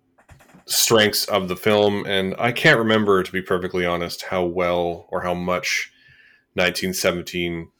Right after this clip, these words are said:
or any other war film does this, but in a way where lots of other films,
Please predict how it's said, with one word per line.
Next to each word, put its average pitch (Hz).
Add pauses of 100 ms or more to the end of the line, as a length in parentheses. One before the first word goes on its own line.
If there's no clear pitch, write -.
(160)
or 98
any 147
other 90
war 85
film 85
does 82
this, 82 (640)
but 85 (680)
in 107
a 101
way 113
where 113
lots 107
of 101
other 101
films, 95